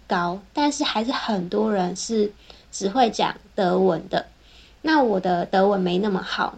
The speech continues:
然后那时候再解释，可能也解释不清，所以我就忍着痛，然后非常的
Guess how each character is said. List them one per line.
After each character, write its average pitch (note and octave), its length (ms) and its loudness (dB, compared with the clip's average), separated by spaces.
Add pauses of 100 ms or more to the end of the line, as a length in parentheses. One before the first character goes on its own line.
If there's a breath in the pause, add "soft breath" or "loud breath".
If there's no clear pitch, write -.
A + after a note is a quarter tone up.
(140)
然 A3+ 100 -2
后 B3 60 2
那 C#4+ 160 2
时 A#3+ 140 -2
候 G3 100 2
再 A3+ 160 2
解 F#3 240 -2
释， G3 240 -2
可 G3+ 180 -2
能 F#3+ 120 2
也 C4+ 140 2
解 G3+ 220 4
释 A#3+ 200 0
不 A#3 180 2
清， G#3+ 400 0 (420 loud breath)
所 C#4+ 300 6
以 E4 180 8
我 G#3 140 4
就 D4+ 160 4
忍 C4 380 6
着 - 240 -2
痛， A3 360 4
然 G3+ 120 -2
后 A3+ 100 -2 (100)
非 C#4 220 2
常 A3 260 -4
的 G3 300 0